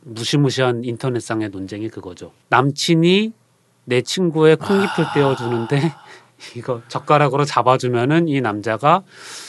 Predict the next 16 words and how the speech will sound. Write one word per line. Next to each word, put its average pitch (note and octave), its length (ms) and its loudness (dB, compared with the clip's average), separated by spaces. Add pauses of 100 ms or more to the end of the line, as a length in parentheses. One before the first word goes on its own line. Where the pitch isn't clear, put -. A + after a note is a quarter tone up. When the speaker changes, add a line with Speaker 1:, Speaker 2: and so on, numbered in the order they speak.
(800)
Speaker 1:
그 G#2 280 -6
해픈 F3+ 260 0
남자냐 A#2+ 400 0
아니냐. F#2+ 360 -8 (1160)
참고로 F#3+ 360 0
저는 C3 320 0
잡아주는 A2+ 500 -2
Speaker 2:
그 C3+ 100 -8
Speaker 1:
편입니다. C#3 440 -2
Speaker 2:
깻잎이 B2+ 120 -2
뭐라고 G2 480 -4 (180)
어쩌다 F#2+ 420 0
이런 G2 340 2
이야기들이 F2 600 -4
또 F2 100 -8
나오고. D#2+ 460 -10